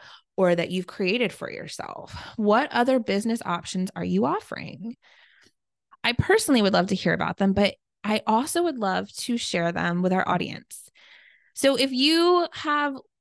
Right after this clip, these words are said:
started to expand and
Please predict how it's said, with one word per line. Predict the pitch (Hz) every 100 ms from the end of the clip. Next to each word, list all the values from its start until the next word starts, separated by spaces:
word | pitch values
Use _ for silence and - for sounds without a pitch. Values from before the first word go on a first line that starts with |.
| _ -
started | - 269 302 294
to | 277
expand | 277 - 233 277 202 175 196 190 - _ _ -
and | 202 208 202 202 208